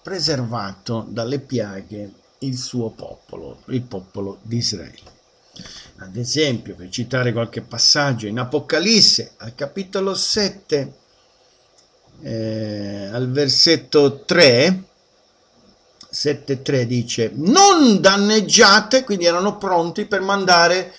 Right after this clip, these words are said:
questi angeli, erano pronti ad essere liberati per portare grande devastazione, no? Però questo ci fa capire che è mirato,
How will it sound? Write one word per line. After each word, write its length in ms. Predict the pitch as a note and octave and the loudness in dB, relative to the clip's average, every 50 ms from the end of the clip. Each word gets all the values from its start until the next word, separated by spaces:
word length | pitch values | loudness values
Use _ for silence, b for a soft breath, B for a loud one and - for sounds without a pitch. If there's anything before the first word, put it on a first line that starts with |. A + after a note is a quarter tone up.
| B B | B B
questi 300 | - E3+ - - A3+ A3 | -4 -4 -4 0 2 2
angeli, 580 | F3 E3 E3+ E3 D#3+ C#3 E3+ F3 F#3+ G3+ G3 | 2 2 2 0 0 0 0 2 4 2 2
erano 360 | G3 - F#3 F#3 G#3 A3 G3 | 2 2 0 2 0 -2 -2
pronti 320 | G3 A3+ B3 B3 A#3 - A3+ | 0 2 2 2 2 2 4
ad 80 | G#3+ | 4
essere 300 | A#3 A3 G#3 - G#3 G3 | 4 4 4 4 2 2
liberati 600 | G#3 A3 A#3+ A3+ C#4+ B3+ A3 G3+ G3+ G3+ - B3 | 2 2 0 2 2 2 4 4 2 2 0 -2
per 160 | A3+ C4+ C4 - | -2 -2 -4 -4
portare 480 | - G4 F4+ B3+ - D#3 D#3 G#3 A3 | -4 -6 -6 -2 0 0 0 0 0
grande 440 | - G3+ E3+ D3+ F3 F#3 G3 A#3+ F#3 | 0 0 0 0 0 0 0 0 0
devastazione, 1000 | D#3 D#3+ B2 - - - - - A2 - - - F#3 F#3 D3+ - - - - C2 | 0 -2 -2 -2 -4 -6 -8 -10 -10 -6 -2 -2 0 0 -2 -4 -8 -14 -18 -14
no? 300 | G2 C#3 E3 D3 - _ _ _ _ _ _ _ _ b b b b b b _ _ _ _ _ _ | -10 -10 -10 -10 -10 _ _ _ _ _ _ _ _ b b b b b b _ _ _ _ _ _
Però 340 | - - A#3+ - - - _ _ _ _ _ _ _ _ _ _ _ _ _ _ | -6 -6 -6 -6 -8 -12 _ _ _ _ _ _ _ _ _ _ _ _ _ _
questo 360 | - D3 C3 B2 - F3 E3 | -10 -10 -8 -8 -8 -8 -8
ci 160 | - - B2+ | -6 -8 -10
fa 200 | A#2+ - A#2 A2+ | -8 -10 -12 -10
capire 540 | - - A#2 - - A2+ G#2 G2+ G#2 G#2 - | -8 -8 -8 -6 -8 -10 -10 -10 -12 -12 -12
che 260 | - - A#2+ A2 - _ - | -10 -8 -8 -8 -8 _ -6
è 120 | - C3+ | -4 -2
mirato, 960 | C3+ C#3 C#3+ D3 C#3+ C#3+ D3 C#3+ C3+ C3 B2+ B2 B2 - - A2+ A#2 B2 - | -2 -2 -2 -2 0 0 0 2 2 0 -2 -4 -6 -8 -8 -8 -8 -10 -14